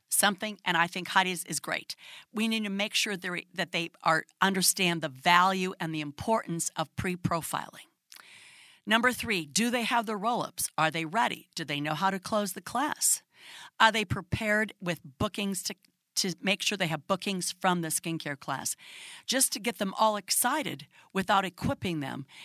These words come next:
is not fair to our beauty consultants. So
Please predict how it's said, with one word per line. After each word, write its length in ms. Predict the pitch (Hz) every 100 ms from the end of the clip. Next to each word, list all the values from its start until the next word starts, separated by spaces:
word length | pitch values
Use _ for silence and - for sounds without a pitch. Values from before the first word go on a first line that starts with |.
| -
is 180 | 202 160
not 200 | 165 -
fair 380 | - 208 185 180
to 160 | 180 175
our 100 | 160
beauty 240 | 160 143
consultants. 600 | 160 139 147 - - - - -
So 440 | - - 170 156